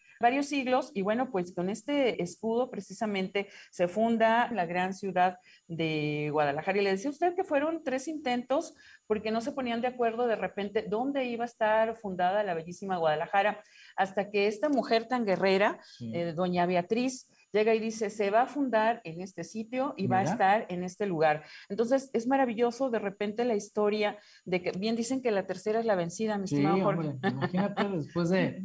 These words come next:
Speaker 1: <laughs>
Speaker 2: de tantos. Ceci, ¿ya nos escuchará por ahí, Monzón?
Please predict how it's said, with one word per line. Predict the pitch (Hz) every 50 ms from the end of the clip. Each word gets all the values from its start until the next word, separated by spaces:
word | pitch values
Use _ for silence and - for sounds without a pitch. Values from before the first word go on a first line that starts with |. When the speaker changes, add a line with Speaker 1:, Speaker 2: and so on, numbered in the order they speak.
| 208 190
Speaker 1:
<laughs> | - - -
Speaker 2:
de | 156 156
tantos. | 151 151 175 180 190 190 175 214 208 190 - -
Ceci, | 226 226 226 185 240 226
¿ya | 226 233
nos | 240 226 214
escuchará | 214 180 - - 160 - 165 151 156 165 190 233 285 -
por | - 170
ahí, | 165 165 170 175 214 277 294
Monzón? | 208 170 147 139 147 175 202 233 277 294